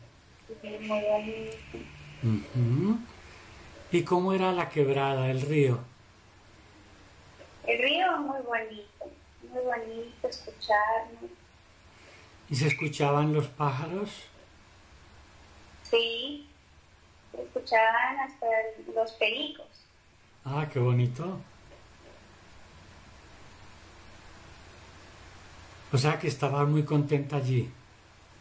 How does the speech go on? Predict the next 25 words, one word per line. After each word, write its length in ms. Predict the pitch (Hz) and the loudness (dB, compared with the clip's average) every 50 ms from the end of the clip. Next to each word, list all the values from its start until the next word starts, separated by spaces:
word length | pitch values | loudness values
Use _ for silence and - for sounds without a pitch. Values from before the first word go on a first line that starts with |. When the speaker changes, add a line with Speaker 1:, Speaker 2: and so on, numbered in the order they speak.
| - - - - - - - - - - - - - - - - | -20 -20 -20 -20 -20 -20 -20 -20 -20 -20 -20 -20 -20 -18 -14 -10
Speaker 1:
Sí, 200 | 240 240 226 220 220 214 - - | -6 -4 -2 -2 -2 -4 -4 -4
cada 260 | 240 254 269 277 294 | -2 0 0 0 -2
vez 100 | 294 - | -2 -4
que 160 | - 254 254 | -4 -4 0
iba 120 | 262 254 | 2 4
ahí 340 | 254 254 254 254 269 285 - - - - - - - - - - - - - - 247 254 262 | 4 4 4 0 -4 -8 -12 -16 -20 -20 -20 -20 -20 -20 -20 -20 -20 -16 -14 -12 -8 -2 2
me 120 | 262 254 | 2 4
ponía 300 | 254 269 262 269 269 277 | 4 4 4 6 6 4
muy 180 | 277 294 294 294 | 4 2 0 2
contenta 500 | 311 294 294 294 285 285 294 277 277 - | 2 0 2 4 2 2 4 2 0 0
porque 220 | 269 - - 254 | -2 -2 0 0
ahí 80 | 247 247 | 0 0
estaban 380 | - - 262 254 262 254 262 | 0 2 2 4 4 2 2
todas 180 | - 269 262 262 | 4 4 4 4
las 260 | 262 254 - - - - | 4 0 0 -4 -6 -6
primas 520 | 247 254 269 269 277 285 294 294 302 285 | -4 -4 -4 -4 -2 2 2 4 4 4
de 100 | 269 254 240 | 2 0 0
mi 180 | 233 226 214 | 2 2 4
edad, 400 | 214 208 208 214 - - - 349 - - - - - - - - - - - - - - - - - - - - - - - - - - - - - - - | 6 6 6 6 6 4 2 -2 -6 -14 -20 -20 -20 -20 -20 -20 -20 -20 -20 -20 -20 -20 -20 -20 -20 -20 -20 -20 -20 -20 -20 -20 -20 -20 -20 -20 -18 -8 -4
tías, 480 | 226 226 233 240 247 233 233 233 - - - - | -2 0 2 2 4 2 2 0 -2 -10 -14 -12
tíos. 680 | 226 220 220 226 233 233 226 226 226 226 - - - - - - - - - - - - - - - - - - - - - - - - - | -8 -6 -4 -4 -2 0 0 0 0 -2 -4 -10 -16 -18 -20 -20 -20 -20 -20 -20 -20 -20 -20 -20 -20 -20 -20 -20 -20 -20 -20 -20 -20 -10 2
Speaker 2:
¿Y 80 | - 143 | 2 4
a 60 | 131 127 | 4 4
qué? 140 | 127 147 | 4 2
Speaker 1:
Y 380 | 143 147 - - - - - | 2 2 2 -4 -8 -10 -14